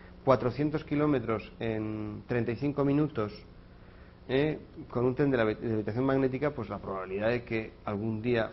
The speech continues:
falle aquello y entonces usted no puede resolverlo, es que no puede recorrer cuatrocientos y pico kilómetros o trescientos kilómetros andando, ¿no? Y en general se puede decir, ¿no? Es decir, cuando se hacía el pan en la panadería de la casa, la probabilidad de comer pan era más alta,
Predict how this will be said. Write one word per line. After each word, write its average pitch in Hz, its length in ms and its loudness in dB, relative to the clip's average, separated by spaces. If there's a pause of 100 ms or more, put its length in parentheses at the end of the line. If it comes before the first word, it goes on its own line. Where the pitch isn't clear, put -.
falle 110 260 4
aquello 110 340 -2
y 98 60 -2
entonces 98 340 -2
usted - 160 2
no 120 120 4
puede 120 260 8
resolverlo, 117 680 -2
es - 80 -18
que 120 120 -2
no 113 80 2
puede 117 220 2
recorrer 107 400 -2
cuatrocientos 107 560 -2
y 104 60 -8
pico 110 260 -6
kilómetros 107 460 -6
o - 40 -16
trescientos 107 340 -10
kilómetros 113 380 -4 (260)
andando, - 300 -12 (120)
¿no? 190 120 -12 (1400)
Y 147 120 8
en 165 60 8
general 156 280 8
se 214 100 6
puede 160 260 8
decir, 120 400 4
¿no? 220 220 -2
Es - 60 -8
decir, 117 200 0
cuando 113 320 2
se 113 140 -2
hacía 156 200 4
el 151 100 6
pan 120 420 6 (160)
en 104 320 -4
la 104 100 -4
panadería 107 400 0
de 131 80 6
la 131 100 4
casa, 165 360 0 (460)
la 104 120 0
probabilidad 104 400 6
de 123 100 6
comer 123 320 2
pan 131 240 4
era 123 140 4
más 120 220 0
alta, 117 360 0